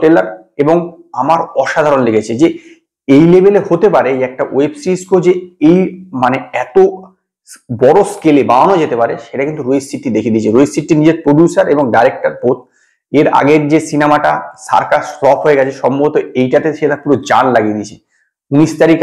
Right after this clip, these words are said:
আসছে জানুয়ারি মাসে, আমি তো অবশ্যই দেখবো, আমি রেকমেন্ডেড করবো, আপনারা অবশ্যই দেখবেন। যেরকম ট্রেলারটা হয়েছে, না দেখে পারা যাবে না। আর রোহিত শেট্টি বলে কথা, full of action, full of action। যারা অ্যাকশন লাভার তারা তো অবশ্যই এটা দেখবেন। খুব ভালো একটা ওয়ে-,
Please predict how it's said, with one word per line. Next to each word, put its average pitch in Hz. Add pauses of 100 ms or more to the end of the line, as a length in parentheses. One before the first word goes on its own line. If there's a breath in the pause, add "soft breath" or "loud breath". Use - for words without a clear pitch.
আসছে - (100)
জানুয়ারি 135
মাসে, 143 (200)
আমি 127
তো - (100)
অবশ্যই 139
দেখবো, 143
আমি 127
রেকমেন্ডেড 135
করবো, 139 (100)
আপনারা 135
অবশ্যই 123
দেখবেন। 131 (100)
যেরকম 131
ট্রেলারটা 139
হয়েছে, 156 (480 loud breath)
না 127 (100)
দেখে 135
পারা 113
যাবে 117
না। - (180)
আর 110
রোহিত 135
শেট্টি 147
বলে 127
কথা, 143 (760 loud breath)
full 240 (100)
of - (120)
action, 113 (140)
full 208
of -
action। 185 (240)
যারা 123
অ্যাকশন 156
লাভার 156
তারা 131
তো 127 (100)
অবশ্যই 147
এটা 135
দেখবেন। 170 (580 loud breath)
খুব 254 (140)
ভালো 139 (100)
একটা 139
ওয়ে-, 135